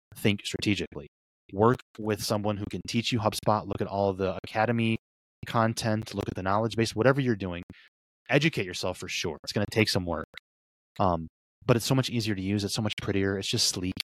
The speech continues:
I love HubSpot for that. Um, so th-, that's a big piece of advice, right? Uh, e-, e-, educate yourself and work in it and listen to folks. Um, as far as, like, RevOps and stuff goes, I mean, I think we're,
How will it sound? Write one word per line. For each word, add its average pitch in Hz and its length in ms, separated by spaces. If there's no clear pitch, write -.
I - 40
love 87 440
HubSpot 85 380
for 80 100
that. 80 140
Um, 87 260
so 98 420
th-, 113 460
that's 113 220
a - 20
big 104 140
piece 101 140
of 92 60
advice, 82 380
right? 87 200
Uh, 85 320
e-, 113 60
e-, 95 60
educate 110 340
yourself 92 480
and 98 160
work 98 260
in 87 100
it 85 120
and 92 120
listen 90 220
to 85 80
folks. - 320
Um, 87 300
as - 80
far 139 120
as, 120 60
like, 101 120
RevOps 110 320
and 101 80
stuff - 180
goes, 95 180
I 101 40
mean, 95 120
I 98 60
think 110 240
we're, 101 200